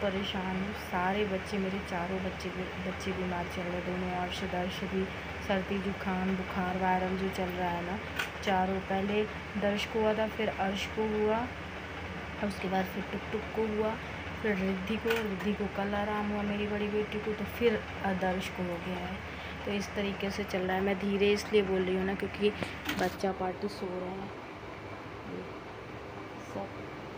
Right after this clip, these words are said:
तो इसलिए मैं धीरे धीरे बातें कर रही ताकि जगे ना। और रात के इस वक्त कितना बज रहा है आपको दिखा देते हैं, साढ़े ग्यारह, ग्यारह चालीस हो गया, रात के ग्यारह चालीस हो रहे। अब जाके मुझे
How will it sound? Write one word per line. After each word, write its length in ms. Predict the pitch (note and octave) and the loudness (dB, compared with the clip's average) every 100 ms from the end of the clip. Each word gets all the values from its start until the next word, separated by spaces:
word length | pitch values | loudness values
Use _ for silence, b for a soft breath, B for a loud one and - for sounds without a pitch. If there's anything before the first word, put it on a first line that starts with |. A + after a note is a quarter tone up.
| - - - - - - - - | -10 -10 -10 -10 -8 -8 -6 -2
तो 60 | G#3 | -2
इसलिए 240 | G3 G3 | 0 2
मैं 160 | G3 G3 | 2 4
धीरे 260 | G#3 G3 F#3+ | 4 4 6
धीरे 220 | G3 F#3+ | 6 6
बातें 320 | F#3+ F3+ F#3 | 6 4 2
कर 160 | F#3 F#3+ | 0 2
रही 100 | G3 | 2
ताकि 260 | F#3+ F3+ F#3 | 0 -2 -2
जगे 240 | F3+ F#3 | 0 2
ना। 160 | G3 G3 | 2 4
और 140 | F#3 | 4
रात 300 | F#3 F#3 F#3+ | 4 2 2
के 80 | G#3 | -2
इस 140 | G3 F#3+ | -2 -2
वक्त 180 | F#3 - | -4 -4
कितना 280 | F#3 F#3+ F#3 | -4 -2 -2
बज 300 | F#3 F3+ F#3 | -2 -2 -2
रहा 80 | |
है 120 | F3+ F3+ | 0 0
आपको 220 | - F3+ | -2 -4
दिखा 320 | F3+ - F3 | -4 -2 -2
देते 200 | E3+ E3+ | -2 -2
हैं, 100 | G3 | -4
साढ़े 280 | F#3+ F#3 F#3+ | 0 0 0
ग्यारह, 300 | F#3 E3+ F3 F3 | 0 0 0 2
ग्यारह 320 | F#3+ G#3 G#3+ | 4 4 4
चालीस 360 | G3 F3+ F#3+ G3 | 2 2 0 0
हो 60 | F3+ | 0
गया, 180 | F#3 F#3+ - - - - - - - - - - - - - - - - - - - - - - - - - - - G#3+ | 0 0 -2 -6 -6 -6 -6 -6 -6 -6 -6 -6 -6 -6 -6 -6 -6 -6 -6 -6 -6 -6 -6 -6 -6 -6 -6 -6 -6 0
रात 260 | G3+ F#3 - | 2 2 2
के 80 | G#3+ G3 | 0 2
ग्यारह 320 | F#3+ F#3 F#3+ | 2 2 2
चालीस 440 | G3+ F#3+ F#3+ G3 G3+ | 2 2 2 0 0
हो 120 | F#3+ | 2
रहे। 120 | G3 | 2
अब 200 | G3 F#3+ | 2 2
जाके 300 | G3 F#3+ G#3 | 4 4 4
मुझे 240 | G3+ G3 | 2 2